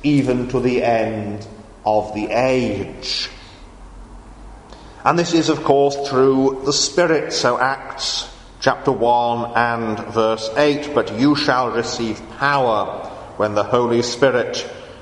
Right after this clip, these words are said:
has come upon you, and you shall be witnesses to me in Jerusalem, and in all Judea and Samaria, and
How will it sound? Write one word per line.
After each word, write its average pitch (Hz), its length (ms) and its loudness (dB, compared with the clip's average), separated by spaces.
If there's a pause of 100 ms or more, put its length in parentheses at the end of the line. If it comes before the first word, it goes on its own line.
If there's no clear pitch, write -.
(140)
has 98 160 -4
come 117 240 0
upon 131 380 -2
you, 107 220 -2 (420)
and 87 180 -6
you 123 160 2
shall 135 300 2
be 139 160 -2
witnesses 156 640 2
to 170 120 4
me 147 200 4
in 156 120 2
Jerusalem, 147 880 2 (380)
and 95 120 -6
in 98 40 -2
all 127 380 4
Judea 131 640 4
and 131 240 -2
Samaria, 107 800 0 (360)
and 110 560 0